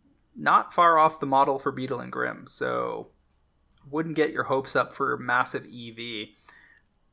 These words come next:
But then again, if that ends up being the response, then owning one of them and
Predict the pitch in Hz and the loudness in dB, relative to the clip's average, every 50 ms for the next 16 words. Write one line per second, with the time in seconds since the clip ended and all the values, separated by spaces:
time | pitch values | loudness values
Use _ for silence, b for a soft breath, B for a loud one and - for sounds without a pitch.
0 | _ _ _ - 131 139 151 165 180 175 - 254 247 180 170 180 196 196 - _ | _ _ _ -2 0 2 2 2 4 4 4 4 4 2 0 -2 -6 -10 -12 _
1 | - 139 131 135 - 135 139 - - - 151 165 185 170 165 170 170 165 156 147 | -2 -2 0 2 2 4 4 4 2 0 -2 -2 -2 -2 -2 -4 -4 -2 0 0
2 | 139 - - 151 160 165 143 135 131 104 - - - 131 131 135 113 135 151 156 | 0 0 2 4 4 6 6 4 4 0 -4 -6 -6 -6 -6 -6 -4 -4 -4 -4
3 | 147 143 131 123 120 117 120 135 147 160 160 147 143 - - 123 123 117 117 120 | -4 -6 -8 -10 -10 -6 -2 0 0 0 -2 -4 -8 -8 -6 -6 -6 -4 -2 -2
4 | 113 110 110 113 113 120 117 117 113 | -2 -2 -2 -4 -6 -8 -10 -10 -8